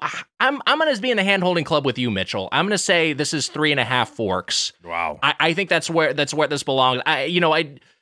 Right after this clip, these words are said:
Speaker 1: e-, even if
Speaker 2: Hmm.
Speaker 1: I had had meat, I probably would have had a similar evaluation to this
Speaker 2: Mm-hmm.
Speaker 1: place.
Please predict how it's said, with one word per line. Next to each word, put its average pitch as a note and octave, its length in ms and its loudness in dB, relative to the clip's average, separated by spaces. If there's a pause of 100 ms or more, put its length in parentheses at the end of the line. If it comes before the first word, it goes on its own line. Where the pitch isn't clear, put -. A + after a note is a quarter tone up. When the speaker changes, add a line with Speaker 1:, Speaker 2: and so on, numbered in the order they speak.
(240)
Speaker 1:
e-, G#3+ 160 -12
even A#3+ 260 0
if G3 160 0
Speaker 2:
Hmm. F#3+ 60 0
Speaker 1:
I F3 80 2
had E3+ 240 0
had D3+ 320 2
meat, C3+ 220 -2
I C3 60 2
probably D3+ 320 0
would C#3 120 2
have B2+ 80 2
had B2 100 0
a B2 40 -6
similar A#2+ 440 0
evaluation F#2+ 720 0
to F2+ 80 -6
this E2+ 180 -2
Speaker 2:
Mm-hmm. - 100 -4
Speaker 1:
place. - 400 0